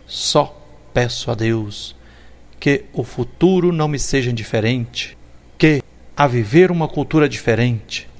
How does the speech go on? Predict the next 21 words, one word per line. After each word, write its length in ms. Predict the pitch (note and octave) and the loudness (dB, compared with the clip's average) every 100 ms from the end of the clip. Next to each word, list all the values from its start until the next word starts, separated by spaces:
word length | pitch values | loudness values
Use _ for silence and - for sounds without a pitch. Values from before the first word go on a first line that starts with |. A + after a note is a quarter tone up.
| - | -16
sejamos 580 | - - C3 A2+ B2 G#2+ | -12 -2 -2 0 -4 -6
todos 380 | - B2 A#2 - | -6 -6 -4 -8
impulsionados." 1200 | - A#2+ G#2+ A2+ G#2 G2+ G2+ A#2 - - - - - - - - - - - | -8 -6 -4 -4 -4 -4 -6 -10 -12 -10 -12 -14 -18 -20 -20 -20 -20 -20 -2
Nos 240 | F#3 A3+ D3 | 2 4 4
anos 640 | G3 D#3+ A#2+ - - - - | 4 2 -4 -6 -10 -12 -4
mil 120 | C3 | 0
novecentos 380 | B2 - G3+ G#3+ | 0 2 2 4
e 60 | G#3 | 2
noventa, 640 | F3+ C#3+ D#3 - D3+ D3 - - | 2 2 0 -4 -6 -8 -16 -4
o 120 | D#3 | -2
jornal 480 | C3+ C3+ A#2+ B2 B2+ | 4 4 4 2 0
O 40 | |
Globo 480 | B2+ D3 F3 E3 D#3+ - - - - - | 4 6 6 2 -6 -10 -20 -20 -20 -8
contou 480 | - G#3 C3+ - D3 | 0 0 0 0 2
a 40 | |
experiência 840 | D3 - D#3 B2+ B2+ C#3 C#3+ - - - | 0 -2 0 2 2 0 -2 -6 -8 -12
de 140 | C3+ C#3 | -8 -4
um 80 | C#3 | -2
universitário 920 | C3 B2 A#2+ - - D3 D#3 D#3+ D#3 - - | -2 0 -2 -4 2 4 4 0 -4 -12 -4
que 160 | - D3 | 0 0
fez 560 | - D3 D3 D3 - | 2 2 2 -2 -10